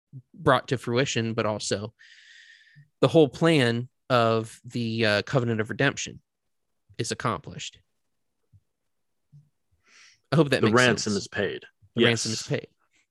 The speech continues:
Speaker 2: Okay,
Speaker 1: Yeah. The
Speaker 2: cool.
Speaker 1: pen-,
Speaker 2: Yeah.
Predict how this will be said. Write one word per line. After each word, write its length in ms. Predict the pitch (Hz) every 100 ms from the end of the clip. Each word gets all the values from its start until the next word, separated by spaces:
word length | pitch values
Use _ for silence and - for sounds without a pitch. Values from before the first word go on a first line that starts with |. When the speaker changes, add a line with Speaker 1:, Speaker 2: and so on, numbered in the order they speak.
| _ _ _ _ _ _ _ _ _ _ -
Speaker 2:
Okay, 260 | 226 - 160
Speaker 1:
Yeah. 40 |
The 80 | 175 _
Speaker 2:
cool. 180 | - 196
Speaker 1:
pen-, 140 | 135 131
Speaker 2:
Yeah. 160 | 165